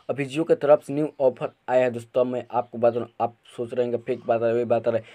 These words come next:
मैं आपको लाइव प्रूफ यहाँ पर मैंने आपको दिखा दिया। तो सबसे पहले आपको अपने फ़ोन में My Jio ऐप आपको डाउनलोड करना होगा। अगर आप नहीं रखें तब दोस्तों, आप प्ले स्टोर पर आपको आसानी से मिल जाएगा। तो यहाँ से मैं अपने फ़ोन में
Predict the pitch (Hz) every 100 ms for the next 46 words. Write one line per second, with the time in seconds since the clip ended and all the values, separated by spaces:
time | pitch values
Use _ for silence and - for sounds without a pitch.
0 | - 156 156 156 151 160 151 143 135 151
1 | 156 147 147 - - 131 - 123 131 123
2 | 131 113 110 - 120 139 123 127 - 123
3 | - 131 113 120 120 110 120 117 104 -
4 | - - 135 143 127 139 - 131 120 -
5 | 123 - 139 127 123 120 117 123 120 117
6 | 120 131 - 131 123 _ - 127 139 127
7 | 135 120 120 107 110 107 - - - 110
8 | 107 - 147 147 139 127 123 127 135 131
9 | 127 139 139 135 131 123 131 - - _
10 | 135 156 156 156 147 - 143 - 156 156
11 | 117